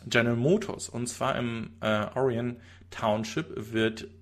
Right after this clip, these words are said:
ein rein elektrisches Elektrowerk gebaut. Also wir haben letzte Woche davon gesprochen, dass in Zwickau jetzt die, ähm, der letzte Verbrenner vom Band gerollt ist und Ähnliches passiert jetzt hier dementsprechend auch bei General Motors. Das war auch angekündigt.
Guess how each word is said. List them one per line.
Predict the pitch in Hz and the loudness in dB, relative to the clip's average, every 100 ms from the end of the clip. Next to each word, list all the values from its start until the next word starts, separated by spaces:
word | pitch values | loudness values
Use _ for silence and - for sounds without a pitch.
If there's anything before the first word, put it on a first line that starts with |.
| - | 0
ein | 113 110 | 2 2
rein | 107 110 101 101 110 131 151 | -2 -2 -4 0 2 2 0
elektrisches | - 135 - - 135 139 - | -2 -2 0 0 0 -2 -6
Elektrowerk | - 139 165 - 110 110 - | -2 -2 -2 -8 -6 -6 -6
gebaut. | - - - | -10 -10 -8
Also | 104 | -4
wir | 107 | -2
haben | 110 120 | -2 -2
letzte | 123 139 - - | -2 -2 -4 -2
Woche | 135 135 | -2 -2
davon | 123 127 127 | -4 -4 -4
gesprochen, | 120 123 120 | -6 -6 -4
dass | 120 113 | -6 -6
in | 110 107 | -8 -8
Zwickau | - 135 - 135 135 - - - - - - - - | -4 -2 4 4 4 -4 -16 -16 -14 -12 -12 -14 2
jetzt | 123 113 - - | 4 4 2 4
die, | 120 117 110 113 | 6 8 8 8
ähm, | - 107 107 104 107 107 | 6 4 4 4 2 4
der | 113 | 6
letzte | 131 135 123 | 6 4 0
Verbrenner | 117 104 120 123 | 0 2 2 2
vom | - 104 | 0 -2
Band | 107 123 160 | 2 2 2
gerollt | 160 151 139 143 | -2 2 2 2
ist | - 135 - | 0 -2 -2
und | - 113 107 | -4 -2 -2
Ähnliches | - 123 127 123 131 | 0 -2 -2 -4 -6
passiert | - 113 - - 117 | -4 -6 -6 -4 -2
jetzt | 113 104 - | -2 -4 -8
hier | - 117 | -2 0
dementsprechend | 110 107 104 - - 104 - - - | 2 0 -2 -4 -2 -2 -4 -10 -10
auch | - 101 101 - | -6 -6 -6 -10
bei | - 95 101 - | -8 -6 -6 -6
General | - 104 104 | -4 -2 -2
Motors. | 107 147 160 190 190 | 0 -2 0 0 0
Das | 131 - | -4 -4
war | 113 110 | -2 0
auch | 110 - | -2 -2
angekündigt. | - 147 156 160 160 156 160 160 - | -2 0 -2 -2 -2 0 -2 -6 -14